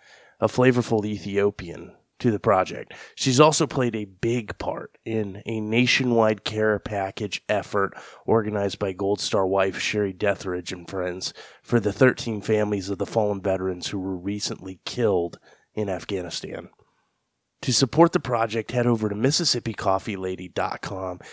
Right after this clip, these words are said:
to pick up your bag of the Veterans Project roast today. I personally guarantee it will be some of the best coffee you've ever tasted, and every single penny goes to the project.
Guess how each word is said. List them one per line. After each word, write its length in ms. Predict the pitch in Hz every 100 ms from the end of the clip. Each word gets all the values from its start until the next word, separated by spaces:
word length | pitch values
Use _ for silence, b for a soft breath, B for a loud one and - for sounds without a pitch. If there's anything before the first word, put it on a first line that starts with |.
| B -
to 100 | 117
pick 220 | 110 110
up 160 | 107
your 120 | 120 120
bag 300 | 107 101 101
of 100 | 92
the 40 |
Veterans 400 | 90 101 101 95
Project 420 | - 101 95 92
roast 320 | 101 98 -
today. 460 | - 90 90 90 90 B B B B -
I 60 | 107 - _ _
personally 640 | - 156 165 - 165 147
guarantee 1400 | 117 104 113 135 143 139 131 117 - - 180 110 92 95 87 B B -
it 60 |
will 120 | 117
be 140 | 110 113
some 180 | - 117
of 60 |
the 60 | 104
best 260 | 104 104
coffee 320 | - 101 95 101
you've 160 | 95
ever 180 | 104 104
tasted, 600 | 104 98 90 - 104 90 - b b
and 180 | - 107
every 380 | 123 123 117 127
single 460 | 120 123 113 107 104
penny 360 | 117 107 101
goes 360 | 90 101 95 -
to 160 | - 98
the 100 | 92
project. 640 | - 92 101 - - -